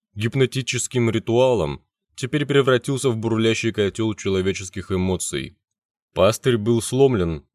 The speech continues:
но кукловоды остались в тени, Воронцовы. Они не паниковали, как остальные, они пытались уйти. Тихо, незаметно, словно крысы, бегущие из тонущего корабля. "Взять их",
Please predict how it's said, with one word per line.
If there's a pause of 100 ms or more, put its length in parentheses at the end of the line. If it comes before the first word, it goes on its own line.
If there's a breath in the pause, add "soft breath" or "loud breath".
(160)
но
кукловоды
остались
в
тени, (360)
Воронцовы. (420)
Они
не
паниковали,
как
остальные, (260)
они
пытались
уйти. (440)
Тихо, (100)
незаметно, (200)
словно
крысы,
бегущие
из
тонущего
корабля. (680)
"Взять
их",